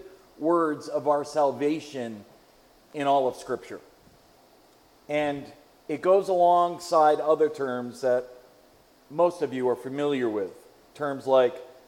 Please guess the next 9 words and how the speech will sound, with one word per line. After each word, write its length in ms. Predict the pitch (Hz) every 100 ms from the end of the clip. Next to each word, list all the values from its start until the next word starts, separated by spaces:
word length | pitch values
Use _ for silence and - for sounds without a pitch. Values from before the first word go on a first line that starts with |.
| _ - 113
justification 1040 | 120 165 - 139 - 113 104 101 - 90 - _ _ _ _ -
and 280 | 131 127
redemption 720 | 127 123 107 143 147 - 107 98 - _ _ _ _ _ _ -
and 360 | 131 131 131 123
forgiveness 960 | 147 135 127 156 113 98 - - - - _ _ _ _ _ _ _ _ -
and 240 | 131 127 127
adoption. 640 | 131 143 143 139 - 107 82 - _ _ _ - - -
And 140 | 160
these 440 | 190 254 220 -